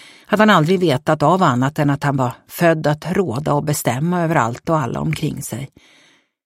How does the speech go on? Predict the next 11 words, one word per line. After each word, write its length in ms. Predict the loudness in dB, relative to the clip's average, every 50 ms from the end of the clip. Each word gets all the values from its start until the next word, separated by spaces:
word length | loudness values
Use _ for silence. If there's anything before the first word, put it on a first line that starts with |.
| _ _ _ _ _ _ 0
Och 100 | 2 2
om 80 | 4
han 80 | 4 4
hade 180 | 4 4 2 2
låtit 300 | 2 2 2 0 0 2
andra 440 | 2 2 4 2 2 2 2 2
råda 340 | 2 2 2 0 0 0 0
och 80 | 0 0
bestämma 460 | -2 -4 -2 0 0 0 2 0 0
över 120 | 0 0
honom 480 | 0 2 2 0 0 0 -2 -2 -4 -6